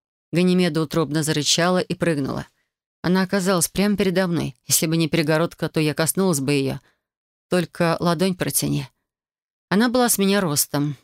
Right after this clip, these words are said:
смотрела на меня немигающим взглядом и явно была рассержена. «Что ж, ты побила рекорд», проворчала Шарлотта. «Нашу красотку так быстро ещё никто не злил, как ты. Она из всех самая спокойная была».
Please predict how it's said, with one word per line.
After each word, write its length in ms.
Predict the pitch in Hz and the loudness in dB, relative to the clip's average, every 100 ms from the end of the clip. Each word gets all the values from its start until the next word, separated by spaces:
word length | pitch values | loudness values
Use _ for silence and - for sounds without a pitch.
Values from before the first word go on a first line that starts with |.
| - | -6
смотрела 580 | - 170 160 175 175 156 | 0 0 2 0 2 2
на 60 | |
меня 200 | 151 151 | 2 2
немигающим 600 | 147 151 147 160 147 160 | 2 0 0 0 0 0
взглядом 480 | 147 147 147 143 151 _ _ _ - | 0 0 0 -2 -8 _ _ _ 0
и 80 | 170 | 2
явно 340 | 156 143 151 | 2 0 0
была 200 | 160 160 | 0 0
рассержена. 600 | 160 - 143 - 135 131 _ _ _ _ _ _ _ _ _ _ | 0 -2 -2 -2 -4 -10 _ _ _ _ _ _ _ _ _ _
«Что 280 | - - 262 | -4 0 0
ж, 100 | - | 0
ты 180 | - 269 | -2 0
побила 340 | 269 254 269 | 2 2 2
рекорд», 540 | 277 262 196 196 - - - | 2 0 -2 -6 -10 -16 -2
проворчала 500 | 180 170 160 165 143 | 0 0 0 -2 0
Шарлотта. 580 | - 151 143 - 139 - _ _ _ - | 0 0 -2 -4 -12 -16 _ _ _ -2
«Нашу 180 | 269 262 | -2 0
красотку 460 | 262 - 285 - | 0 0 -2 -2
так 160 | 247 214 | -2 0
быстро 280 | 240 - 226 | -2 0 2
ещё 180 | - | 2
никто 260 | 226 220 254 | 0 -2 2
не 140 | 233 | 2
злил, 220 | 185 185 165 | 2 0 0
как 180 | 175 | -4
ты. 120 | - 165 | -2 0
Она 280 | 196 214 - - _ | 2 0 -2 -20 _
из 120 | 240 - | 0 0
всех 180 | 220 | 0
самая 280 | - 220 214 | 0 2 2
спокойная 480 | - 208 247 220 165 | 0 -2 0 0 2
была». 280 | 160 151 | 0 -4